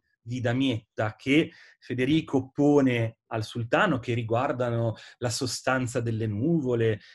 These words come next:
eh, la funzione, il colore del liquido seminale, eh, cose molto, molto interessanti.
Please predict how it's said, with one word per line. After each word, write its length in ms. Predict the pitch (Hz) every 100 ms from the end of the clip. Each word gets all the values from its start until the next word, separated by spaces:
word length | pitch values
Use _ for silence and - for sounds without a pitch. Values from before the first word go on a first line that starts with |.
| _
eh, 680 | - 117 113 113 110 107 107
la 100 | 117
funzione, 640 | 113 123 120 - 131 131
il 80 | 120
colore 420 | - 120 131 131
del 140 | 120 117
liquido 360 | 120 117 117
seminale, 920 | 113 - 117 113 107 165 151 120 113 110 - -
eh, 220 | - 208 202
cose 260 | 277 240
molto, 460 | 202 180 175 147 139
molto 220 | 190 170
interessanti. 920 | 139 131 113 - 107 95 104 - 110